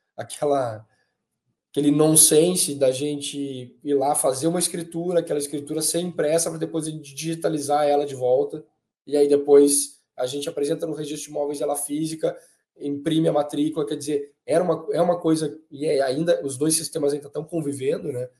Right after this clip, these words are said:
Ainda tem o registro tradicional e o registro eletrônico, eles estão convivendo, o registro da forma anterior ele ainda não foi, é, totalmente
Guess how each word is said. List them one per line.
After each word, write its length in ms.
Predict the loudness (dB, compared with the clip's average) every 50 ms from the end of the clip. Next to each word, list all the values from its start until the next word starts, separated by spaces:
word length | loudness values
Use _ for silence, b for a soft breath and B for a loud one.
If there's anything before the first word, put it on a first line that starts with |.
| _ _ -8
Ainda 260 | -6 -2 -2 -2 2
tem 160 | 2 2 2
o 60 | 2
registro 360 | 2 0 0 0 0 -2 0 0
tradicional 540 | -2 -2 0 0 0 2 2 4 4 4 4
e 40 |
o 40 | 2
registro 320 | 0 -4 -6 -10 -8 -8 -8
eletrônico, 400 | -8 -8 -6 -6 -6 -6 -6 -8
eles 80 | -10 -8
estão 120 | -10 -10
convivendo, 560 | -8 -8 -6 -6 -4 -2 -2 0 -2 -2 -4 -6 b b b b b b b _ -6
o 20 |
registro 500 | -4 -4 -2 -4 -6 -6 -6 -8 -8 -10 _ _ _ _ _ _
da 140 | -10 -4 -2
forma 260 | 2 2 4 4 4
anterior 380 | 4 4 4 4 8 8 8 8
ele 140 | 8 4 2
ainda 260 | 2 0 0 0 0
não 100 | -2 -4
foi, 480 | -4 -4 -2 -2 0 0 -2 -4 -6 -10 _ _ _ _ b b b b b b b b b b _ _ -4
é, 880 | -2 0 2 2 0 0 -2 -2 -2 -2 -2 -2 -2 -2 -2 -4 -4 -4
totalmente 480 | -2 0 2 2 4 4 2 2 0 -4